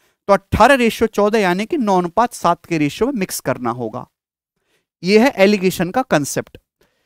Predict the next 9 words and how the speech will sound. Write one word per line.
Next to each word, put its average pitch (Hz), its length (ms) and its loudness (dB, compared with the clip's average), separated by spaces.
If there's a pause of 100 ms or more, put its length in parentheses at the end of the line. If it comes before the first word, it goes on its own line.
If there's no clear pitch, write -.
(200)
अब 214 100 4
मेरे 254 240 4
प्यारे 226 300 4
भाई, 208 180 2
ये 269 60 0
कहां-कहां 226 560 -2
इस्तेमाल 202 440 2
होगा? 185 220 0
जैसे 175 420 0